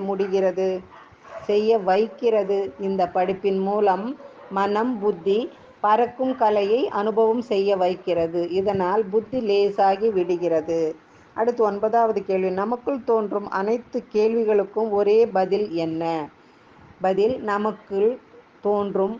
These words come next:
அனைத்து கேள்விகளுக்கும் ஒரே பதில் follow father, அதாவது தந்தையை பின்பற்றுவது. அடுத்து பத்தாவது கேள்வி, சிவ தந்தையையும் பிரம்ம பாபாவையும் எந்த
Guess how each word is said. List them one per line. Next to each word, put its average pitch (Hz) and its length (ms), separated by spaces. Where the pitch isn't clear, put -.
அனைத்து 202 580
கேள்விகளுக்கும் 214 800
ஒரே 202 260
பதில் 202 400
follow 220 480
father, 170 540
அதாவது 180 480
தந்தையை 208 640
பின்பற்றுவது. 170 1000
அடுத்து 233 340
பத்தாவது 208 560
கேள்வி, 180 300
சிவ 202 320
தந்தையையும் 214 800
பிரம்ம 196 400
பாபாவையும் 196 880
எந்த 196 280